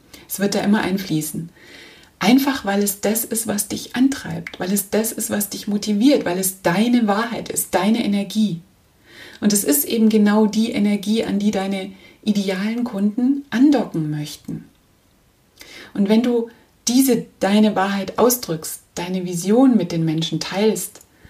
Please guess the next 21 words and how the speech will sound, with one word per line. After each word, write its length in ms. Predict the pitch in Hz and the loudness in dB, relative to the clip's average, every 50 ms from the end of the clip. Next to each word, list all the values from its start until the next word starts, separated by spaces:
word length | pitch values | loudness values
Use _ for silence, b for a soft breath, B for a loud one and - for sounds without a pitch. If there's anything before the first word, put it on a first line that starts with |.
| b b b b | b b b b
dann 160 | - 196 185 175 | -4 -2 -2 -2
kriegen 300 | 180 185 208 226 254 247 | 0 2 2 4 4 4
das 160 | 240 233 - | 2 0 0
die 160 | 226 196 185 | -2 -2 -2
Richtigen 640 | 170 160 175 185 180 - - - 220 208 240 240 247 | 0 0 0 0 -2 -4 -6 -4 -4 -2 0 2 2
mit. 320 | 277 330 - - - - - _ _ _ _ _ _ _ _ _ _ _ _ _ _ _ - | 2 2 0 -6 -12 -14 -16 _ _ _ _ _ _ _ _ _ _ _ _ _ _ _ -4
Also 180 | 175 170 185 | -2 -2 -2
die, 460 | 175 165 - 196 196 208 233 269 285 - - | -2 -4 -2 0 2 4 4 2 0 -4 -6
zu 180 | - - 196 | -2 -2 -2
denen 340 | 165 180 185 190 208 208 185 | 0 0 2 2 2 2 2
du 340 | 190 196 202 208 208 214 220 - _ _ _ _ _ _ _ _ _ _ - | 0 0 0 2 2 0 -2 -8 _ _ _ _ _ _ _ _ _ _ -8
passt 560 | - - 208 226 262 - - - - - - - | -4 -2 0 0 0 0 -2 -2 -6 -10 -10 -8
und 140 | 190 180 170 | -4 -4 -2
zu 80 | 175 | -2
denen 240 | 165 180 180 185 180 | -2 -4 -2 -2 -2
das 200 | 175 180 180 - | -2 -2 -2 -4
passt, 420 | - - - 202 202 - - - | -6 -4 -2 -2 -2 -2 -4 -4
was 160 | - 170 170 - | -4 -6 -4 -2
du 80 | 170 | -4
da 140 | 175 - - | -4 -2 -2
anbietest. 720 | 170 170 180 175 151 143 143 - - - - - - - | -2 -2 -2 -2 -2 -4 -4 -6 -6 -6 -6 -6 -8 -16